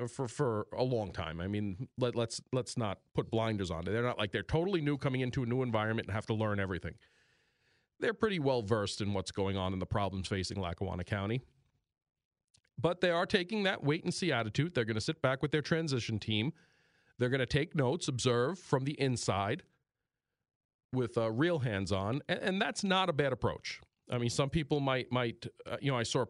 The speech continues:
a ton of stuff where, you know, one of the first announcements is Brian Jeffers will remain as the chief of staff for the two new commissioners. And, uh, if you didn't know, Commissioner Bill Gaughan was, uh,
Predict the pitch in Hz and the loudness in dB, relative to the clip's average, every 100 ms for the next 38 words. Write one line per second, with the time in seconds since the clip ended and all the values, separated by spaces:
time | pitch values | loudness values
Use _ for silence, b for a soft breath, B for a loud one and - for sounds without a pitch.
0 | - - - 143 139 123 - 117 120 117 | -2 -4 0 0 0 -2 0 0 0 0
1 | 113 104 - b b b b 127 127 131 | 2 2 -2 b b b b 0 2 2
2 | 131 123 139 127 123 120 117 135 120 113 | 2 2 2 0 0 2 0 -2 -2 -2
3 | 98 113 120 127 120 107 117 110 104 101 | 2 2 2 2 0 2 0 0 0 0
4 | 101 110 113 139 147 107 95 101 123 104 | 2 2 2 0 -2 -2 -2 -2 -2 -2
5 | - - 101 123 - 98 - 123 110 101 | -2 -2 0 -2 -4 -4 -2 -2 0 -4
6 | b b b - 127 117 113 101 - 107 | b b b -2 0 2 0 0 0 0
7 | 151 - B B 104 101 101 101 95 104 | -2 -8 B B -4 -2 0 0 -2 -4
8 | - 107 101 107 107 - - 120 120 113 | -2 -4 -4 -6 -14 -4 -2 0 2 2
9 | 117 143 b b b b b _ - 123 | 0 -2 b b b b b _ -2 -2
10 | - 117 95 113 107 107 107 120 120 135 | 0 0 2 0 2 0 0 0 0 -2
11 | - - 107 101 95 101 95 | -6 -6 0 0 0 0 0